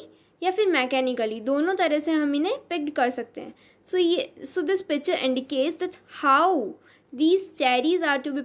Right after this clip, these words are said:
picked manually। Next was, this figure basically indicates that how the coffee processing can takes place। सबसे पहले प्लांटिंग, then उसके बाद में ग्रोइंग होती है,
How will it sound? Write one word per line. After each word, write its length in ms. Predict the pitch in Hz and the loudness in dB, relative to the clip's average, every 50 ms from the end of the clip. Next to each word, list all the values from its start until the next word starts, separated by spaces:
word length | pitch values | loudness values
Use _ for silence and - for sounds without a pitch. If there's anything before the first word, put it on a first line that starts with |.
| - | -4
picked 220 | 330 392 381 - - - _ _ _ _ _ _ 262 | -4 -4 -4 -6 -10 -18 _ _ _ _ _ _ -2
manually। 640 | 262 277 294 294 285 277 262 240 226 208 196 - 254 - _ _ _ _ - - _ _ - - - _ - - - _ - - - - - - - - - - - - - - - - - - - - - | 0 2 4 4 4 4 4 2 2 -4 -10 -14 -16 -18 _ _ _ _ -20 -20 _ _ -20 -20 -20 _ -6 -6 -6 _ -14 -20 -20 -20 -20 -20 -20 -20 -20 -20 -20 -20 -20 -20 -20 -20 -20 -20 -14 -10 -8
Next 360 | 285 330 330 - - - - | -8 -8 -10 -12 -18 -12 -4
was, 340 | 302 262 247 240 254 302 370 359 - _ _ _ _ _ - - - - - - - - _ _ - - - - - _ _ _ _ _ _ - 262 | -2 0 2 2 0 -2 -4 -6 -10 _ _ _ _ _ -20 -20 -20 -20 -20 -20 -20 -20 _ _ -20 -20 -20 -20 -20 _ _ _ _ _ _ -6 0
this 240 | 269 381 415 415 - - | 2 2 2 2 2 2
figure 340 | 370 330 302 339 359 302 254 - - - - 247 | 2 2 4 2 0 0 -2 -6 -12 -16 -4 -2
basically 440 | 277 285 277 302 320 330 320 320 320 285 | 0 0 0 0 2 2 2 2 2 0
indicates 440 | 269 269 269 - 285 302 294 - - 311 | 0 -2 -2 -4 -4 -6 -6 -6 -4 -4
that 100 | 311 311 - - - - | -4 -4 -6 -8 0 4
how 280 | 294 285 294 311 339 | 4 6 6 4 4
the 100 | 330 349 | 2 0
coffee 340 | 359 - 277 285 285 320 320 | -2 -2 -2 -2 -2 -2 -4
processing 760 | 311 - 254 247 254 254 269 262 - 277 262 269 277 311 320 311 | -2 0 0 0 0 -2 -8 -10 -8 -6 -6 -4 -4 -6 -6 -4
can 160 | 302 285 277 269 | -4 -4 -4 -2
takes 280 | 262 247 254 254 - - - | -4 -4 -4 -6 -12 -16 -10
place। 200 | 240 247 277 311 311 - - - - - - _ _ - - | -8 -6 -6 -6 -6 -10 -16 -20 -20 -20 -20 _ _ -4 -4
सबसे 280 | 294 269 - - 311 | -4 -4 -2 -4 -2
पहले 260 | 269 311 285 294 320 | 0 0 0 2 0
प्लांटिंग, 680 | 320 320 302 262 240 233 254 247 247 269 277 285 294 294 - - _ _ _ _ _ _ - | 0 0 -2 -2 0 0 -2 -2 -2 -2 -2 -2 -2 -4 -6 -12 _ _ _ _ _ _ 0
then 160 | 302 311 311 | 2 4 4
उसके 220 | 311 311 - - 311 | 4 0 -2 -6 -4
बाद 200 | 269 302 294 277 | -2 -2 0 0
में 220 | 302 311 277 240 | 0 -2 -2 -2
ग्रोइंग 400 | 254 247 254 262 269 277 294 311 | 0 2 4 4 4 2 0 0
होती 320 | 311 285 262 - 277 262 277 | 0 0 0 -2 -6 -4 -4
है, 240 | 277 285 294 320 | -4 -6 -6 -10